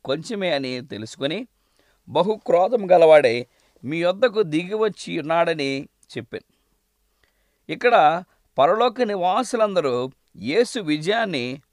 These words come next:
జరుపుకొనుచున్నారు. క్రీస్తు సాతానుడు ఒకప్పుడు పరలోకములో కలిగి ఉన్న వాటినన్నిటినీ కొట్టివేసి మన లోకముపై వాడి అధికారం లేకుండా శాశ్వతముగా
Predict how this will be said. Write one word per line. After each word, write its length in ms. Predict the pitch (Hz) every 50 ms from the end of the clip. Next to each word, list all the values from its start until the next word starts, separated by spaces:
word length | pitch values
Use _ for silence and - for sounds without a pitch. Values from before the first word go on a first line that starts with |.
| _ -
జరుపుకొనుచున్నారు. 840 | 95 117 123 127 139 - - - 135 127 120 - - 113 107 80 - - _ _ _ _ _ _ _ _ _ _ _ _ _ _ _ _ -
క్రీస్తు 440 | 175 202 269 277 233 - - 240 226
సాతానుడు 920 | - - 165 170 202 202 - 220 202 190 170 151 139 117 120 123 123 135 - _ _ _ _ _ _ -
ఒకప్పుడు 460 | 117 120 - 202 208 - 226 220 220
పరలోకములో 880 | 180 - 143 131 147 175 208 226 220 190 - 208 202 - 156 143 - - _ _ _ _ _ _ -
కలిగి 320 | - 139 170 220 214 226
ఉన్న 140 | 226 214 208
వాటినన్నిటినీ 1040 | 190 165 160 165 165 - - 165 165 190 214 226 233 202 185 151 135 120 117 120 120 - _ _ _ _ -
కొట్టివేసి 840 | 139 143 147 - 190 180 156 143 131 - - 127 110 110 110 113 - _ _ _ _ _ _ _
మన 380 | - 87 98 120 143 160 165 165
లోకముపై 1000 | 165 147 135 147 156 185 - - 202 196 185 180 175 - 131 120 110 110 113 110 - _ _ _ _ _
వాడి 280 | - - 107 117 127 123
అధికారం 580 | 113 113 117 135 135 - 151 151 147 143 135 123
లేకుండా 580 | 120 113 - 127 117 110 104 98 90 92 104 - _ _ _ _ _ _
శాశ్వతముగా 960 | - - - 98 98 135 - - 147 139 - 113 110 107 95 107 117 147 202